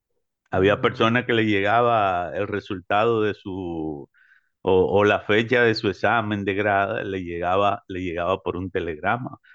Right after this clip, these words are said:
Speaker 1: Los
Speaker 2: La
Speaker 1: nombramientos de las personas en la administración pública llegaban vía telegrama. Ese era
Speaker 2: Am-
Speaker 1: como el,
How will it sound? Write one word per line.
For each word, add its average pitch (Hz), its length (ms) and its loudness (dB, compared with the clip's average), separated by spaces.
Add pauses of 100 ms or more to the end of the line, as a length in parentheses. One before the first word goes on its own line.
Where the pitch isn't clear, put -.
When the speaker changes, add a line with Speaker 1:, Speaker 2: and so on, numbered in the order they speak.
(140)
Speaker 1:
Los 113 240 2
Speaker 2:
La - 0 -
Speaker 1:
nombramientos 117 1160 0
de 104 100 2
las 104 180 0
personas 101 680 -4
en 95 100 -8
la 95 80 -4
administración 92 800 -4
pública 87 560 -4 (680)
llegaban 107 640 2
vía 113 260 2
telegrama. 92 760 -4
Ese 127 280 0
era 127 200 2
Speaker 2:
Am- - 20 -4
Speaker 1:
como 123 260 -2
el, 95 440 -4